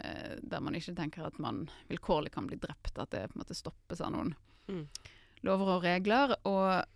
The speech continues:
Speaker 1: at, eh, eh, sant? Og at man tenker at disse reglene har en funksjon.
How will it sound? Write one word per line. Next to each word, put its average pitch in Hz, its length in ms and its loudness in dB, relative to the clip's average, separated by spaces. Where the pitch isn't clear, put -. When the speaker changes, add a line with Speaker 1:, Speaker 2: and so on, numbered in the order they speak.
Speaker 1:
at, - 300 -4
eh, 170 420 4
eh, 165 840 -4
sant? 208 280 4
Og - 100 2
at 180 100 4
man 170 120 4
tenker 180 260 2
at 175 80 2
disse 180 200 -2
reglene 160 280 0
har 160 140 -2
en 165 80 0
funksjon. 254 540 6